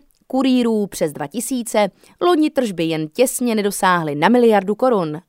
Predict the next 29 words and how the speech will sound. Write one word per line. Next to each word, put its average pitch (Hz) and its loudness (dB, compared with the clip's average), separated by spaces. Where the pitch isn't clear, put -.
a - 0
poslední 220 -4
tři 165 -4
roky 175 -4
je 160 -2
v - -16
černých 156 -6
číslech. 156 -8
To 233 -2
si 349 0
vysloužilo 349 0
pozornost 196 0
elitního 226 0
investorského 202 -2
dua. 196 2
Na 165 2
Menčíka 160 -2
letos 254 -2
vsadili 196 0
jeden 262 4
a 330 4
půl 277 2
miliardy 220 2
korun 220 4
Daniel 170 0
Křetínský 240 -2
s - -8
Patrikem 160 -2
Tkáčem. 160 0